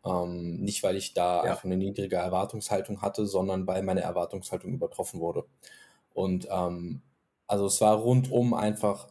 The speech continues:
Speaker 1: sehr gut organisiert. Ähm, ich fand die, das Bühnenbild fand ich sehr, sehr gut. Ähm, die Bilder, die dabei rumgekommen sind, fand ich grandios. Also Micha hat jetzt auch gestern die Einzelbilder bekommen.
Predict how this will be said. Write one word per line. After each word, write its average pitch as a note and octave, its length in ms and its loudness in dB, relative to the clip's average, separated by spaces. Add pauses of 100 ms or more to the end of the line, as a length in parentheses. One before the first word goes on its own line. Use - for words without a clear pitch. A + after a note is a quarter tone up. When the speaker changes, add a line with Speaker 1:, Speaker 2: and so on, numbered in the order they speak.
Speaker 1:
sehr G#2 240 4
gut G#2+ 160 -2
organisiert. G2+ 720 2 (600)
Ähm, F#2+ 640 2
ich F#2+ 240 -2
fand F#2+ 680 -4
die, F#2 420 -2
das G2+ 160 0
Bühnenbild A2 580 4
fand G2+ 220 -2
ich G2 120 -4
sehr, G#2 220 4
sehr G2+ 160 2
gut. G2+ 340 -4 (600)
Ähm, F#2+ 300 -2
die G2+ 100 -2
Bilder, A#2 320 6
die G#2+ 100 2
dabei G2 220 6
rumgekommen G2 580 0
sind, F#2 240 -2
fand F#2 280 -2
ich - 280 -6
grandios. F#2+ 680 0
Also F#2+ 220 -2
Micha G2 300 -2
hat G2 180 -2
jetzt - 160 -4
auch F2+ 120 0
gestern F#2+ 300 -2
die - 100 -4
Einzelbilder G2 500 0
bekommen. F#2 460 -6